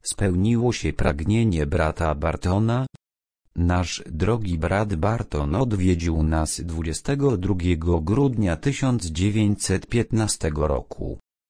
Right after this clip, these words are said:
Na wieczór zaplanowane było publiczne kazanie pod tytułem "Drugie przyjście Chrystusa". Pogoda była fatalna, padał śnieg z deszczem i przybyło niewielu słuchaczy.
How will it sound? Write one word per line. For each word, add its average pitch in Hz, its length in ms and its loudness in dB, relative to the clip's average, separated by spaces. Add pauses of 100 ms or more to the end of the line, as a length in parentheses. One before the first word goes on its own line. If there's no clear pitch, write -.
(100)
Na 87 200 2
wieczór 110 500 0
zaplanowane 85 920 0
było 104 340 4
publiczne 110 720 0
kazanie 101 580 0
pod - 300 -2
tytułem 67 600 -6 (460)
"Drugie 120 500 2
przyjście 135 680 -2
Chrystusa". 80 840 -2 (420)
Pogoda 101 520 2
była 107 380 2
fatalna, 92 840 0 (220)
padał 80 460 0
śnieg 117 460 0
z 90 160 -2
deszczem 120 560 2 (140)
i 87 140 0
przybyło 117 600 2
niewielu 110 640 2
słuchaczy. 95 840 -4